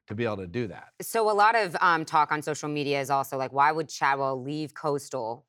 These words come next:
Speaker 2: which Sun Belt, better conference, and move to Conference U S A?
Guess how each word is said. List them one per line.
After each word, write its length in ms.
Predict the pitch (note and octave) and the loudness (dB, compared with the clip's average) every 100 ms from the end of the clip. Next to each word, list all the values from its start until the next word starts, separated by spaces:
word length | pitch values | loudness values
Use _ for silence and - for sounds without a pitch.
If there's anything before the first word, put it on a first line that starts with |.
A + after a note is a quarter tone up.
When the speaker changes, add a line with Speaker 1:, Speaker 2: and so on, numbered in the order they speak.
| - | -8
Speaker 2:
which 260 | C#3 - | -8 -6
Sun 220 | - C#3 | -4 -2
Belt, 380 | C3+ C#3 C#3 B2+ | 0 0 0 -2
better 260 | C3+ B2+ C3 | 0 0 -2
conference, 580 | - C3 B2+ C3 B2+ - | -4 -4 -4 -8 -8 -10
and 200 | C#3 C#3 | -8 -6
move 300 | C3+ C3+ C3+ | -6 -6 -8
to 140 | - C#3 | -8 -6
Conference 360 | C#3+ C3+ C3+ | -4 -6 -8
U 100 | C#3 | -10
S 140 | B2+ - | -8 -2
A? 240 | D#3+ D#3+ | -2 -2